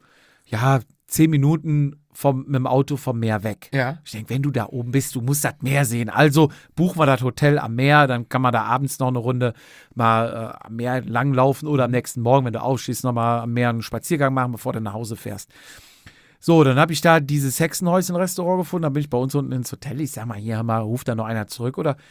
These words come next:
Speaker 1: „Nee, nee, das hat zu. Der Mann ist, glaub ich, im Pflegeheim seit einem halben Jahr.“ Ich denk, „Oh, schade, okay.“ Aber wir haben dann noch einen anderen Griechen gefunden.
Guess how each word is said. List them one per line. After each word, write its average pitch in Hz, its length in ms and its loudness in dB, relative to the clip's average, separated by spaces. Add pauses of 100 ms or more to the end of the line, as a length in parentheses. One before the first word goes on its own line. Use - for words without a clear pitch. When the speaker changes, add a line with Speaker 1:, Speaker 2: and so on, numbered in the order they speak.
(440)
Speaker 1:
„Nee, 160 140 2
nee, 165 420 4 (540)
das 143 180 2
hat 151 160 -2
zu. 143 320 -2
Der 127 580 0
Mann 135 280 0
ist, 139 200 -6
glaub 131 200 -2
ich, 120 80 -6
im 120 100 -4
Pflegeheim 101 580 -2
seit 104 160 -10
einem 98 160 -10
halben 101 220 -8
Jahr.“ 95 200 -8
Ich 95 100 -12
denk, 101 220 -12
„Oh, 104 200 -10
schade, 107 420 -8
okay.“ 104 340 -10
Aber 151 420 2 (100)
wir 120 100 -4
haben 123 120 -2
dann 113 120 -4
noch 110 140 -4
einen 107 120 -10
anderen 113 260 -12
Griechen 185 320 -4
gefunden. 170 580 -4